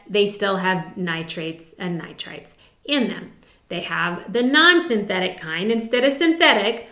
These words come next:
but according to this research, it has just as bad, uh, effect on our body.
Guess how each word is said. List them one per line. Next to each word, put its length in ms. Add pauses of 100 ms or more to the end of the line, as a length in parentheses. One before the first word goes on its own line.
(140)
but 120
according 520
to 100
this 240
research, 600 (260)
it 220
has 420 (260)
just 500
as 220
bad, 380 (300)
uh, 580
effect 680
on 200
our 180
body. 520